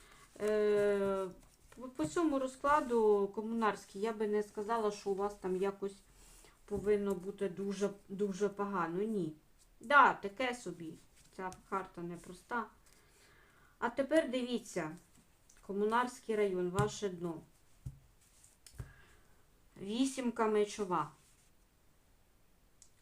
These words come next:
Комунарський район можуть обстрілювати І дуже тяжко там, е, з воєнної точки зору,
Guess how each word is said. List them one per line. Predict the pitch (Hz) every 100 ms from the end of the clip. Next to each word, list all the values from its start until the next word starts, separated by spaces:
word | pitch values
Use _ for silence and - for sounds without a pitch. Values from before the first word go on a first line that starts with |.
| -
Комунарський | 220 240 254 294 311 - - 247
район | 220 196 190 196 226 - _ _ _ _ _ _ _ _ - _ - - - - - - _ _ _
можуть | - 220 233 269 285 277 262
обстрілювати | 254 - - 269 269 269 226 190 175 - 165 156 180 _ _ _ _ _ _ -
І | 196
дуже | 208 285 226
тяжко | - 226 233 - 214
там, | - 208 208
е, | 185 - 190 190 190 190 185 180 175 - - -
з | 185
воєнної | 254 233 226
точки | 226 220 - 220
зору, | 208 269 294 208 156